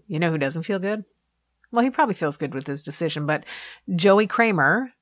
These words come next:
drummer for Aerosmith, will not be playing Vegas when Aerosmith, uh, sets up shop there.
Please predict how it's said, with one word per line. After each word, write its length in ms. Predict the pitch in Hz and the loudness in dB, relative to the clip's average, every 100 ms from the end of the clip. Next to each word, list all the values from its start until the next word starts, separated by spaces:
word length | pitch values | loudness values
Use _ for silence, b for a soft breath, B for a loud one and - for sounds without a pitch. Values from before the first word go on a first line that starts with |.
| _ 185 | _ 2
drummer 320 | 180 175 180 | 4 4 2
for 160 | 202 | 0
Aerosmith, 600 | 151 143 135 - 151 185 185 | 0 0 -2 -4 -4 -4 -4
will 160 | 165 | -2
not 520 | 156 185 196 214 - 233 | 2 6 6 6 2 -4
be 140 | 196 | -2
playing 460 | 190 208 190 180 175 | 0 0 2 2 0
Vegas 480 | 160 160 170 233 - | 0 0 0 -2 -4
when 140 | 160 | -4
Aerosmith, 680 | 123 156 151 - 156 - - | -2 -2 -2 -4 -6 -6 -4
uh, 220 | 147 139 | -2 -2
sets 280 | - 151 147 | -4 -6 -6
up 120 | 143 | -8
shop 300 | - 139 - | -6 -6 -6
there. 320 | 143 143 202 | -4 -4 -4